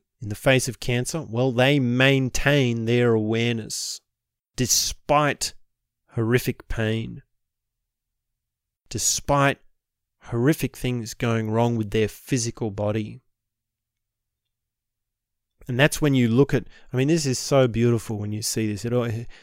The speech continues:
it, it almost brings a tear to my eye just thinking about it, right? When you see someone and they are strong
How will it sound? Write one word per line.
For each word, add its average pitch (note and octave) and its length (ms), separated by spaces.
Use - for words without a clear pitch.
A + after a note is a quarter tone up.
it, - 220
it C#3+ 140
almost D3 360
brings C#3 200
a B2 60
tear C#3 240
to C3 80
my G#2+ 340
eye G#2 60
just A#2 220
thinking C3 300
about G2+ 280
it, G#2 120
right? A#2 300
When C3 180
you C3+ 120
see F3+ 380
someone A#2+ 560
and A#2+ 160
they D3 220
are C3+ 180
strong C3 840